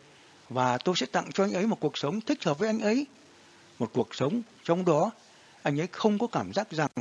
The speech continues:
anh ấy không thể làm cái gì thành công cả. Roger là của tôi và chúng tôi sẽ tránh xa nước Anh, càng nhanh càng tốt. Bà nói rất nhanh, bằng một giọng nghẹn ngào, có lúc như tuyệt vọng. Tôi nghe bà nói mà kinh ngạc.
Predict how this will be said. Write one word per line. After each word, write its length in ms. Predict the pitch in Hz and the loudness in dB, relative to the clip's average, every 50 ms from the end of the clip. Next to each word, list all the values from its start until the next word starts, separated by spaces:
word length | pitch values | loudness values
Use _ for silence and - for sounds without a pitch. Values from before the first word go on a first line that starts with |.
| 110 90 - - - - - - | -8 -8 -14 -20 -20 -20 -12 -6
anh 160 | 147 156 156 | -6 -4 -2
ấy 100 | 175 196 - | -4 -4 -6
không 300 | - - - 233 240 226 | -4 -2 0 0 0 2
thể 160 | - 156 131 | 0 0 2
làm 200 | 123 123 117 123 | 2 0 0 0
cái 100 | 156 202 | -4 -4
gì 100 | 160 151 127 | -4 -4 -4
thành 180 | - 139 117 107 | -4 -6 -4 0
công 180 | - 180 156 | 0 -2 0
cả. 160 | - 147 - - - - - - - - - - - - - - - - - - - - - - - - - - - - - - - - - | -2 -6 -6 -8 -18 -20 -20 -20 -20 -20 -20 -20 -20 -20 -20 -20 -20 -20 -20 -20 -20 -20 -20 -20 -20 -20 -20 -20 -20 -20 -20 -20 -20 -10 -2
Roger 420 | 123 131 156 165 147 165 165 156 139 | 0 2 2 2 2 2 2 2 0
là 80 | 123 | -2
của 180 | - - 107 92 | -4 -2 -4 -4
tôi 360 | - - 160 175 185 196 208 - - - - - - - | 0 4 4 4 4 2 0 -6 -14 -20 -20 -20 -10 -4
và 100 | 156 139 | -4 -4
chúng 160 | - 185 202 | -2 -2 -2
tôi 140 | 196 202 196 | 0 0 0
sẽ 100 | - 247 - | 0 -4 -4
tránh 180 | - 208 247 254 | -2 -2 -2 -2
xa 220 | - 226 214 214 | -4 -4 -2 -2
nước 140 | 220 262 - | -2 -2 -2
Anh, 200 | 233 226 226 220 - - - - - - - - | -2 -2 -2 -4 -6 -10 -20 -20 -20 -20 -8 -2
càng 260 | - 143 143 131 131 | 0 0 0 0 0
nhanh 200 | 170 220 233 220 | 0 0 0 0
càng 180 | 196 180 135 120 | -2 -4 -4 -4
tốt. 180 | - 220 254 - 254 - - - - - - - - - - - - - - - - - - - - - - - - | -4 -4 -4 -6 -12 -20 -20 -20 -20 -20 -20 -20 -20 -20 -20 -20 -20 -20 -20 -20 -20 -20 -20 -20 -20 -20 -20 -20 -8
Bà 160 | - 127 110 95 | -6 -6 -6 -4
nói 180 | 101 110 127 | -4 -4 -2
rất 180 | - 226 220 - | -2 -4 -4 -4
nhanh, 160 | 160 151 143 - - - - - - - - - - - - - - - | -6 -6 -6 -8 -16 -20 -20 -20 -20 -20 -20 -20 -20 -20 -20 -20 -6 -4
bằng 140 | 151 143 135 | -4 -2 -2
một 120 | 139 127 | -4 -2
giọng 200 | 123 139 127 - - | 0 -2 -2 -2 -2
nghẹn 280 | 139 147 165 - 147 | -2 -2 -2 -2 -4
ngào, 260 | 135 135 127 117 104 - - - - - - - - | -4 -4 -4 -4 -6 -8 -16 -20 -20 -20 -20 -8 -2
có 100 | - 180 | -2 0
lúc 140 | 202 247 - - | 0 -2 -4 -2
như 100 | 208 190 | -4 0
tuyệt 180 | - 147 127 - | 0 0 -2 0
vọng. 180 | - 117 110 - - - - - - - - - - - - - - - | -2 -4 -4 -4 -14 -20 -20 -20 -20 -20 -20 -20 -20 -20 -20 -20 -6 -4
Tôi 120 | 147 156 | -2 -2
nghe 140 | 160 160 156 | 0 -2 -2
bà 160 | 139 127 107 | 0 -2 -2
nói 220 | 90 95 104 120 127 | -2 -2 -4 -4 -4
mà 100 | 147 - | -4 -4
kinh 260 | - - 185 175 156 | -2 -2 -2 -2 -2
ngạc. 180 | 139 110 - | -4 -6 -8